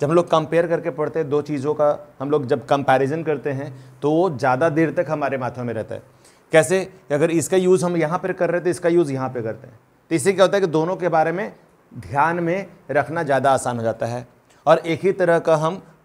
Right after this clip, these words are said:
बार बार प्रीपोजिशंस का सेट बना रहे हैं दोस्त, जिसमें एक ही तरह का मीनिंग निकलता हो, but यूसेज उसका अलग अलग होता है। ठीक है, हम लोग कुछ यहाँ पर लिख के रखे हैं दोस्त, जो हम लोग जानते हैं, समय थोड़ा बचाना ज़रूरी है दोस्त,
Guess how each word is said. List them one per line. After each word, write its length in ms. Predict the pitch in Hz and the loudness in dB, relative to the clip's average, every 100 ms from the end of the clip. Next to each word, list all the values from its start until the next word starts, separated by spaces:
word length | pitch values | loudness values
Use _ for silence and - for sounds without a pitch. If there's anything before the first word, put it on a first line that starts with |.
| _ 120 | _ 2
बार 240 | 139 151 | 4 6
बार 380 | 147 156 - - _ _ _ _ _ | 4 -2 -4 -14 _ _ _ _ _
प्रीपोजिशंस 580 | 143 135 147 139 156 143 | -4 -2 -4 -4 -6 -4
का 100 | 160 | -4
सेट 260 | - 151 120 | -2 -2 0
बना 220 | 123 113 | -2 -2
रहे 100 | 107 | -2
हैं 60 | |
दोस्त, 200 | 110 101 - _ - | -4 -8 -14 _ -12
जिसमें 300 | 139 196 214 - - | -2 0 0 -4 2
एक 120 | 196 | 2
ही 100 | 202 | 4
तरह 180 | 196 185 | 2 2
का 120 | 165 | 0
मीनिंग 240 | 156 151 143 | -2 -4 -2
निकलता 320 | 127 117 117 | -2 -2 -2
हो, 140 | 104 - | -4 0
but 160 | 175 175 | 2 4
यूसेज 400 | 175 175 190 170 | 4 4 2 -2
उसका 200 | - 120 | -4 -4
अलग 280 | 139 131 | 0 -2
अलग 200 | 123 110 | 0 -4
होता 200 | 98 95 | -6 -12
है। 120 | 107 - _ _ - | -16 -18 _ _ -2
ठीक 140 | 240 | 2
है, 180 | 202 - - - _ _ _ _ _ - | 2 -2 -12 -20 _ _ _ _ _ -4
हम 120 | 165 | 2
लोग 160 | 175 180 180 - - | 4 4 -2 -6 0
कुछ 300 | 180 - 165 | 0 0 -2
यहाँ 220 | 165 170 | 0 0
पर 160 | 170 165 | 0 0
लिख 140 | 170 | 0
के 60 | 175 | 0
रखे 200 | 170 170 | 0 -2
हैं 100 | 170 | -2
दोस्त, 500 | 185 - _ - - | -6 -10 _ -8 -4
जो 220 | 131 139 | -2 -2
हम 200 | 139 147 | 0 2
लोग 80 | 151 | 2
जानते 300 | 151 147 170 | 2 2 0
हैं, 220 | 160 160 | 0 -6
समय 280 | - 131 131 | -6 -4 0
थोड़ा 160 | 143 | 0
बचाना 320 | 139 131 143 | 2 0 0
ज़रूरी 340 | 139 147 160 165 | 2 2 4 4
है 60 | |
दोस्त, 300 | 156 165 - | 2 -2 -8